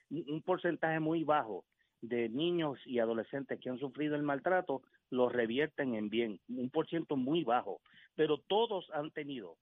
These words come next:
esto, esto, esto lo podemos demostrar estadísticamente, todos han tenido un ángel,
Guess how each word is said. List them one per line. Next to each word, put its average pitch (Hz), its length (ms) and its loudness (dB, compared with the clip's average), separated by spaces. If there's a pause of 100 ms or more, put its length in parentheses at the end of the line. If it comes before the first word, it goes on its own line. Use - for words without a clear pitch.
(100)
esto, 185 320 -6
esto, 165 340 -6
esto 180 440 -4
lo 120 180 -2
podemos 135 360 -4
demostrar 151 500 -2
estadísticamente, 120 960 -6 (520)
todos 185 440 2
han 135 160 -2
tenido 151 520 -2
un 131 200 -4
ángel, 160 440 -2